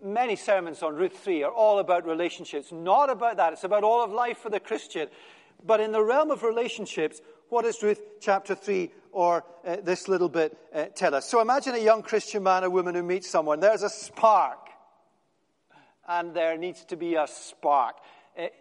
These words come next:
there is a spark between Boaz and Ruth. There is. Sparks between a man and a woman who meet each other are godly things.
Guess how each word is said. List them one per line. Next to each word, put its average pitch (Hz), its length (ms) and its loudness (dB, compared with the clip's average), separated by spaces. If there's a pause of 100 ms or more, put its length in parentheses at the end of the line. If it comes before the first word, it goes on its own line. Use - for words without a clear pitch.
(220)
there 180 220 2
is 220 260 0
a 180 80 -2
spark - 840 -2 (260)
between 175 540 -6
Boaz 180 500 4 (340)
and 165 200 -4 (120)
Ruth. - 540 0 (840)
There 254 340 2
is. - 340 -10 (2000)
Sparks - 880 0 (380)
between 180 500 0 (280)
a 165 60 -2
man 202 280 4
and 196 100 0
a 190 80 2
woman 180 400 2 (220)
who 185 140 -4
meet 190 220 -2
each 208 200 -8
other 170 320 2 (220)
are 175 120 4
godly 190 460 2
things. 175 600 -4